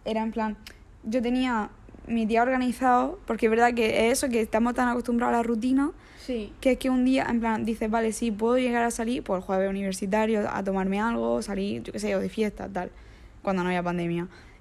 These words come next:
Speaker 1: Y a lo mejor salía algo un martes y yo ya era como, "Uf,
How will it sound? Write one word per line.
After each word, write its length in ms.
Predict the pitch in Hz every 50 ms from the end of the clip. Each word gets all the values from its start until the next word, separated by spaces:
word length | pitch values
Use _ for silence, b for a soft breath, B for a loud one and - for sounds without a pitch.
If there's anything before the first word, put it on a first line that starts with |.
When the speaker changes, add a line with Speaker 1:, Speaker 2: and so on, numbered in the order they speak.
| B - -
Speaker 1:
Y 640 | - 262 254 247 247 240 240 233 233 233 226 226 - 220
a 20 | 220
lo 80 | 214
mejor 300 | 208 - - 254 247 - -
salía 360 | - - 208 208 214 214 240
algo 180 | 233 247 254 262
un 160 | 262 254 254
martes 480 | 254 262 269 269 269 - 277 269 285 - -
y 120 | - 233
yo 120 | 214 226 220
ya 60 | 226 220
era 140 | 208 208 208
como, 240 | 202 196 202 196 - - - -
"Uf, 280 | - - 254 240 - -